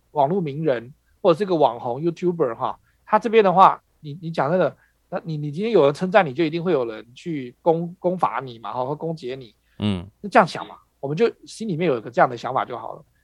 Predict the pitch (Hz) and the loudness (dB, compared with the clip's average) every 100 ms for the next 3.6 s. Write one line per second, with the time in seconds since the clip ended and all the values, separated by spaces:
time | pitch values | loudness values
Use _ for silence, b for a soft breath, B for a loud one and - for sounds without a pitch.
0 | _ _ 247 247 233 214 202 147 120 135 | _ _ -4 0 4 6 4 2 -6 -6
1 | 131 143 _ _ _ 190 180 202 151 143 | -6 -10 _ _ _ -4 -2 -2 -2 -6
2 | 170 143 139 147 147 - _ _ 175 - | -2 0 0 -2 -4 -14 _ _ -10 -4
3 | 151 151 147 95 92 95 | 0 0 0 -4 -8 -20